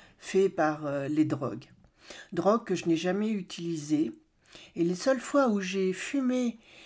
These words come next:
bien malgré mon gré, du, du cannabis, c'était lors d'un festival dans lequel j'étais bénévole. Et le seul effet secondaire que j'avais, c'était une migraine qui était apparue quasi immédiatement.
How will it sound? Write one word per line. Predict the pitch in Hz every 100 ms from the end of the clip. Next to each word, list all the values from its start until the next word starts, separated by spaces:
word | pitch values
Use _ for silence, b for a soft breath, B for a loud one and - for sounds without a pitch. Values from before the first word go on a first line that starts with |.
| B B B
bien | 175 180 247
malgré | 240 226 214 220
mon | 214 214
gré, | 196 202 220 220
du, | 185 170 180 170 170 151
du | 175
cannabis, | 180 208 180 170 165 233 233
c'était | 190 180 180
lors | 185 254
d'un | 208 190
festival | - 185 - - 190 208 208
dans | 175
lequel | 170 170 185 175
j'étais | 165 165 165 - 156 139
bénévole. | 135 196 240 196 160 139 147 220 - _ B B B B B B B B -
Et |
le | 165
seul | 202 294 277
effet | 254 -
secondaire | 208 185 208 208 202
que | -
j'avais, | 175 175 165 202
c'était | 220 - 165 - 190 196
une | 165 170
migraine | 196 247 226 240 254 220
qui | - 185
était | 170 170
apparue | 202 185 165 156 170 190
quasi | - 170 156 185 190
immédiatement. | 156 160 156 151 143 - 143 127